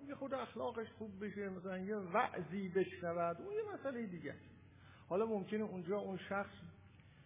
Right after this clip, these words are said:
راست و دروغ و همه را یه جوری حالا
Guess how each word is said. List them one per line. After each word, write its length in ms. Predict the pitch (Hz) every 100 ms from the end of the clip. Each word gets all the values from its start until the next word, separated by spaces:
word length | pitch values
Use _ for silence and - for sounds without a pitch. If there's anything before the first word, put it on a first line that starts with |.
| - - -
راست 360 | 180 190 -
و 80 | 170
دروغ 440 | 156 156 208 196
و 180 | 165 147 135 - - -
همه 180 | 151 185
را 200 | 185 175 - - -
یه 100 | 151
جوری 380 | 156 160 175 165 - - - - -
حالا 240 | 139 151